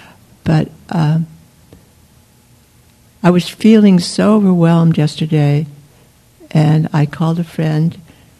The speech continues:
who took me in, in the afternoon and fed me barley soup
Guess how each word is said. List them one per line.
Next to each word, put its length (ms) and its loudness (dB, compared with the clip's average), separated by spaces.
who 100 -4
took 300 -6
me 240 0
in, 340 0
in 160 0
the 240 -4
afternoon 840 0
and 200 -2
fed 200 0
me 140 2
barley 380 -2
soup 500 -4